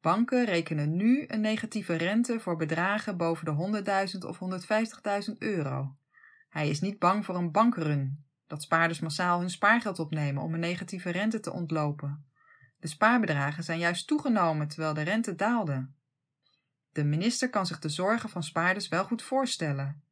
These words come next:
Hij beseft dat mensen sparen voor een oude dag en hun kinderen en kleinkinderen en om een buffer te hebben voor onverwachte uitgaven.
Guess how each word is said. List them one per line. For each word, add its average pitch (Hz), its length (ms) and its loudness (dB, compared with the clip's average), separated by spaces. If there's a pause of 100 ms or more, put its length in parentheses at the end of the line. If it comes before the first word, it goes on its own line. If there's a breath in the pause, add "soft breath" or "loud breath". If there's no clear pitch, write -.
(440 soft breath)
Hij 156 180 -2
beseft 240 400 0
dat 175 140 -4
mensen 160 280 -2
sparen 202 480 0
voor 147 200 -4
een 160 80 -2
oude 170 260 2
dag 208 320 0 (120)
en 151 160 -4
hun 151 160 0
kinderen 208 380 0
en 151 100 -2
kleinkinderen 156 840 0 (300 loud breath)
en 214 140 0
om 170 100 0
een 147 140 2
buffer 247 280 0
te 190 80 -4
hebben 147 280 2
voor 151 140 -6
onverwachte 160 560 -4
uitgaven. 156 840 -2